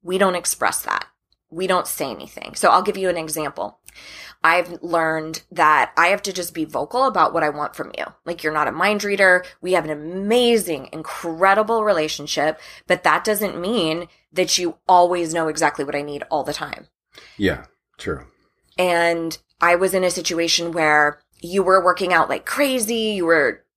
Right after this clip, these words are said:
Speaker 1: in, like, prime physical condition, and I was feeling really heavy, uncomfortable in my body, really struggling just with my physicality. And I asked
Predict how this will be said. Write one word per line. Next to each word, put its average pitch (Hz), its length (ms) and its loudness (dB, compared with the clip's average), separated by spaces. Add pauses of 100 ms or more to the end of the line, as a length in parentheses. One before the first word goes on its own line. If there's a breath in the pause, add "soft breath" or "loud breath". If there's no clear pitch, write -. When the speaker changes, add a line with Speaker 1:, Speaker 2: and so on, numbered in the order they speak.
(160)
Speaker 1:
in, 147 300 0
like, - 240 -6 (360)
prime 208 520 2
physical 185 600 2
condition, 165 600 -2
and - 260 -4
I 156 160 4
was 160 180 -4
feeling 147 600 -10
really 165 320 2
heavy, 147 400 0 (120)
uncomfortable 160 680 0
in 151 100 -6
my 151 160 -8
body, 147 480 -4 (260 loud breath)
really 254 440 2
struggling 160 800 -2 (100)
just 170 240 0
with 170 140 -6
my 151 120 -4
physicality. 98 800 -6 (960 loud breath)
And 175 540 2 (320)
I 170 540 0 (120)
asked - 680 0